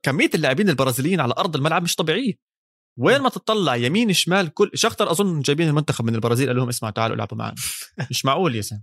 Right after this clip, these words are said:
Speaker 1: كمية اللاعبين البرازيليين بشختر مش عارف قديش فيهم، كتار. بالإضافة لذلك، عندك بأهم لاعب برازيلي طبعًا حاليًا بريال مدريد هو فينيسيوس جونيور، اللي جد أنا سميته سينيور، خلص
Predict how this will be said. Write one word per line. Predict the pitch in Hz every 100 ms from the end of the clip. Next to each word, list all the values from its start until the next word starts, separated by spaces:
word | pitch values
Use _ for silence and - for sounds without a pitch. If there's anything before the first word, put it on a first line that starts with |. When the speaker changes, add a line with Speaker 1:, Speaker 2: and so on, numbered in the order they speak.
| -
Speaker 1:
كمية | 117 165 165
اللاعبين | 135 139
البرازيليين | 156 127 120 151 139
بشختر | 120 - 156 - 139 - _ _ -
مش | 156
عارف | 180
قديش | 156 151 180 -
فيهم، | 156 139 104 -
كتار. | 160 175 - _ _ _ -
بالإضافة | 123 160 185
لذلك، | 165 175 160
عندك | 151 160 151 127
بأهم | 127 131 131 127 127 113 _ 135 156 135
لاعب | 120 110
برازيلي | 110 113 110
طبعًا | 110 110
حاليًا | 104 110 120
بريال | 107 113 120
مدريد | 110 104 123 117 _ - _ _ -
هو | 113 113
فينيسيوس | 104 117 135 156 123 101
جونيور، | 123 127 120 120 135 139 _ _ _ -
اللي | 117 113
جد | 113 135 135
أنا | 131
سميته | 123 120 139 127
سينيور، | - 147 117 101
خلص | - 139 117 - - -